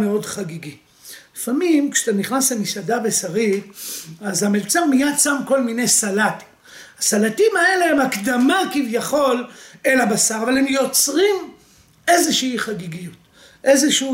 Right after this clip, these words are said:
תמונה של עושר, איזושהי תמונה שלא רק הבשר עומד לפניך, אלא גם דברי לוואי מצטרפים. אולי התמונה שהתורה רוצה ליצור פה, היא תמונה שבה,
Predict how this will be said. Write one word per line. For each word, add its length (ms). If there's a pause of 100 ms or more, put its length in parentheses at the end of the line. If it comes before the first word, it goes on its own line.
תמונה 560 (280)
של 240
עושר, 560
איזושהי 380
תמונה 500 (260)
שלא 280
רק 160
הבשר 480 (100)
עומד 220
לפניך, 520 (420)
אלא 220
גם 360 (220)
דברי 540 (260)
לוואי 500
מצטרפים. 800 (600)
אולי 160 (140)
התמונה 760 (280)
שהתורה 500
רוצה 320
ליצור 500
פה, 260 (260)
היא 140
תמונה 380
שבה, 600